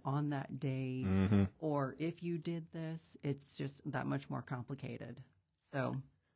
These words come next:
Speaker 2: Okay. So for the most part, they're really what you're dealing with as a whole when people come to you is just,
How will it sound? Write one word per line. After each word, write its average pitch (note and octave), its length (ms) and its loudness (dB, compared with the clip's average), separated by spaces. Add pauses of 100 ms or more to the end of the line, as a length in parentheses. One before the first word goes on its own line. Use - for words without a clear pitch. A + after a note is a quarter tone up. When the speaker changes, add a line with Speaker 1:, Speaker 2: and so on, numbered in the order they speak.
(360)
Speaker 2:
Okay. F#2+ 320 10 (120)
So F2+ 420 10
for G#2 140 10
the G2 60 12
most A#2+ 280 12
part, G#2 320 12 (320)
they're F2+ 320 8 (320)
really F#2+ 420 12
what F2+ 200 10
you're F2 120 8
dealing F2+ 320 8
with F2+ 220 8
as F2 160 6
a E2+ 140 6
whole F2+ 280 8
when E2+ 140 6
people E2 260 4
come F2+ 220 4
to E2+ 80 6
you E2 140 6
is D#2+ 100 2
just, - 420 2